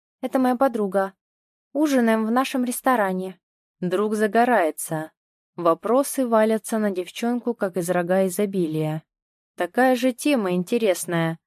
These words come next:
собственный ресторан. Приходится слушать, когда и где они его открыли,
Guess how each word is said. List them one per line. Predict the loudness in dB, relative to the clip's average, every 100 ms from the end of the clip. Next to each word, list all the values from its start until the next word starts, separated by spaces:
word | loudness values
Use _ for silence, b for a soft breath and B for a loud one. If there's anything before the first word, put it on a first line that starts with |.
| _
собственный | -8 -2 -2 -4 -4 -2 -2
ресторан. | -4 -2 0 0 -2 -6 _ _ _ _ _ -4
Приходится | -4 0 0 0 -4 -6
слушать, | -6 -4 -4 -2 -2 -4 _ _ _
когда | -4 -2 2 2
и | 2 0
где | 0 2
они | 2 2
его | 2 0
открыли, | -2 -2 -2 0 -2 -6